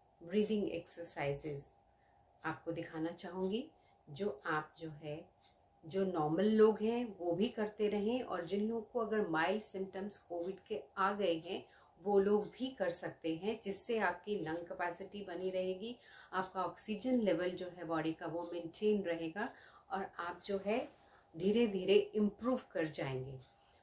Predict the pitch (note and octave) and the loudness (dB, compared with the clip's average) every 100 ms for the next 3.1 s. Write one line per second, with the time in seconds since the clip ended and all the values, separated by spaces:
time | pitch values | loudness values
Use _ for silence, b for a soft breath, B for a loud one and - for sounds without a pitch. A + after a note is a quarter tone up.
0 | - F#3+ F#3 G#3 G#3 A#3 - - - D#4+ | -2 0 2 2 4 2 0 -6 8 8
1 | F4 - D#3 C3+ - - F#3+ G3 G#3+ - | 8 0 -6 -6 -12 -4 0 4 4 4
2 | F#3 G3+ G#3 G#3+ G#3 G3+ - - G#3 G3+ | 4 4 4 6 8 8 2 0 2 2